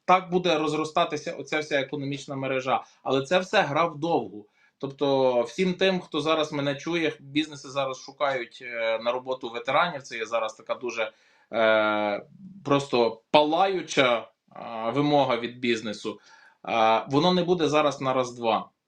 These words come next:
Я розумію, що є пусті робочі місця, але ветеран має бути готовим до того, щоб вийти на роботу. І, зокрема, я,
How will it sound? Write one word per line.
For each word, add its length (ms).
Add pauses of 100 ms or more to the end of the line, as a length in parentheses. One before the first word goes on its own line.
Я 180
розумію, 380
що 140
є 120
пусті 340
робочі 400
місця, 500
але 440 (280)
ветеран 440
має 220
бути 240
готовим 640
до 100
того, 260
щоб 240
вийти 260
на 180
роботу. 400
І, 60
зокрема, 420
я, 480